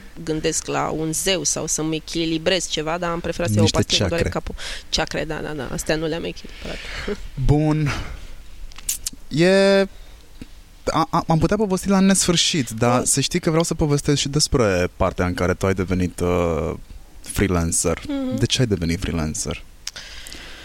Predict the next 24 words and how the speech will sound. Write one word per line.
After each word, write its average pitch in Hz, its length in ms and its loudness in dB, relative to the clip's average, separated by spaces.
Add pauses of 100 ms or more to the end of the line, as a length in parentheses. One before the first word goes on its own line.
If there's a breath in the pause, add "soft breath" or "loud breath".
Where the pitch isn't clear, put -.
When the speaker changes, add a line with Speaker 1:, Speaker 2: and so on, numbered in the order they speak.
(540 loud breath)
Speaker 1:
Um, 311 840 2
Speaker 2:
Și 311 140 0
cât 180 120 0
de 175 60 2
roz 151 340 2
este 85 440 0 (140)
lumea 85 520 4
pe - 80 -2
partea - 480 0 (380)
cealaltă? 87 560 0
Speaker 1:
Nu - 60 4
e 415 200 0
nicio 392 280 -4
lume 311 280 0
roz, 156 500 0 (420)
în 180 180 -4
afară 208 280 -2
de 208 120 -4 (600)
ăsta 196 260 -8
care 175 160 -2
are 180 340 -2 (100)
coada 185 280 0
roz 180 220 -2
și - 220 -4